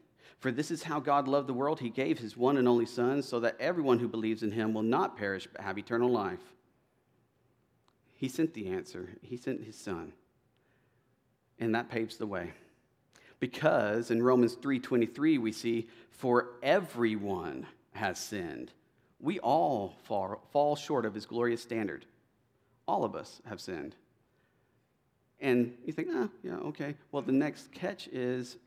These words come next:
Romans six twenty-three. If we've all sinned, "For the wages of sin is death, but the free gift of God is eternal life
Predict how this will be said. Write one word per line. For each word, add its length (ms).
Romans 240
six 240
twenty-three. 680
If 120
we've 160
all 160
sinned, 540
"For 120
the 80
wages 420
of 80
sin 340
is 200
death, 360
but 140
the 60
free 320
gift 280
of 100
God 360
is 160
eternal 520
life 380